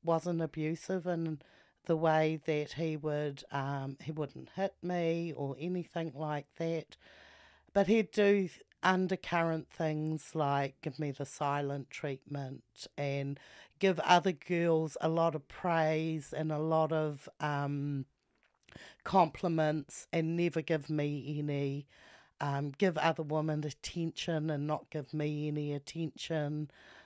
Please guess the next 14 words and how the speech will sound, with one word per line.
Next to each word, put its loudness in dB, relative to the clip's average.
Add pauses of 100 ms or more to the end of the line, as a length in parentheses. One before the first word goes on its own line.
(140)
um, 0
things 4
like 4
that, 2
which 0 (720)
reinforce 6
that 0
I'm 2
not 0
worth -2
it, -8 (400)
you -2
know. -2 (140)
Um, -2